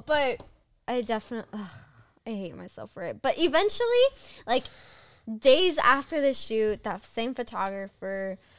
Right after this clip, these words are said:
was also asking, like, "What do you wear to sleep?" Or, like, "Wait, let me see what you would do for a nude shoot,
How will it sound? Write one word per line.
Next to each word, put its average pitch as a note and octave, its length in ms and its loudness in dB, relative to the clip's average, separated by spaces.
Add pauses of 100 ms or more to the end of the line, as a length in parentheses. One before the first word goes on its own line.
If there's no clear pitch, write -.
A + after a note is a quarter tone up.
(200)
was A3 180 -8
also F#3 320 -4
asking, G#3 500 -2
like, G#3 240 -8
"What F#3+ 180 -10
do G#3+ 40 -4
you B3+ 160 -4
wear C4+ 220 -4
to D4 100 -8
sleep?" C#4 760 -6
Or, G#3 140 -4
like, G3 320 -6
"Wait, A#3+ 280 -2
let B3 140 -4
me D4 200 -2
see D4 320 -8
what C4+ 180 -2
you A#3+ 240 -6
would A3 300 -4
do G#3+ 200 -6
for G#3 260 -10
a G#3 60 -6
nude G3 360 -6
shoot, F#3+ 520 -10